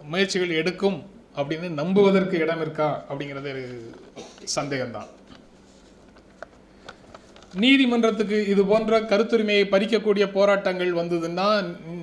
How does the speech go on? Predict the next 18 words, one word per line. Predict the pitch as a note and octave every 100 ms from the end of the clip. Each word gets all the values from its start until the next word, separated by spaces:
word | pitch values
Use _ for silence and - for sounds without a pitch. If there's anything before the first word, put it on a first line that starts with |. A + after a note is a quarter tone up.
| D#3+ D#3 D#3
அரசு | D3 E3+ A3 A3+
என்ன | F3+
செய்யணும் | G3+ G3+ F#3 F#3+ F3
அப்படிங்கிறத | F3 F3+ E3+
பற்றி | E3+ E3+ E3 A3+ A3+ G#3 E3+
ஆயிரத்தி | E3+ F#3 F3+
தொள்ளாயிரத்தி | F3+ F3 F3+
எண்பத்தி | E3 F3+ F3+ E3+
ஒன்பதுலேயே | F3+ F#3 F3 F3+
ஒரே | F#3+ F#3+
ஒரு | G3+ F#3
கிராமத்திலே | E3+ E3 E3 D#3+ D#3+ D#3 B2+ - - -
அப்படிங்கிற | D3+ D#3 D#3 D3+
திரைப்படம் | E3+ E3+ E3+ D#3+ D3+
தொடர்பான | D#3 D#3 D3+ D3
வழக்கிலேயே | C#3+ D3+ - D3+ C#3+ D#3 E3+ E3+ -
உச்சநீதிமன்றம் | E3 D#3+ D#3 D3+ C#3+ C#3 C3
சொல்லியிருக்குது. | D3+ D#3+ C#3 C#3 E3